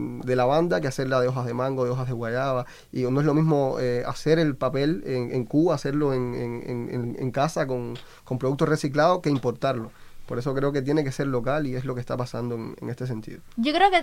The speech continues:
Speaker 2: eso también, fíjate, rompe otro prejuicio que me parece muy interesante mencionar acá hoy, y es el hecho de que durante muchos años hemos dicho, o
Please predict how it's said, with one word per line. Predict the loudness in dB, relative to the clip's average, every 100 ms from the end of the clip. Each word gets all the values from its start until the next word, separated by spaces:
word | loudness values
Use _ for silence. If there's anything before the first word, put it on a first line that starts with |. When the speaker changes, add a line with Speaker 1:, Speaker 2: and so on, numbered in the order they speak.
| 2
Speaker 2:
eso | 0 2
también, | 2 0 -2
fíjate, | 0 2 4
rompe | 4 2 2 2
otro | 2 0
prejuicio | 0 0 2 0 0 -2 -2 -4
que | -4
me | -2 0
parece | 0 -2 -2 -2 -4 -14 -8
muy | 0 2 2
interesante | 2 2 0 -2
mencionar | 0 0 0 0 0
acá | 2 4 2
hoy, | 0 -4 -6 -16 -20 -20 -18 -18 -4
y | 4
es | 4 6
el | 4 2
hecho | 2 2 2
de | 4
que | 2
durante | 2 2 2 2 0
muchos | 2 0 -2 -2 0
años | 2 2 -2 -4 -10 -4
hemos | 0 0 0 -2
dicho, | -2 -2 -2 0 0 -2
o | -4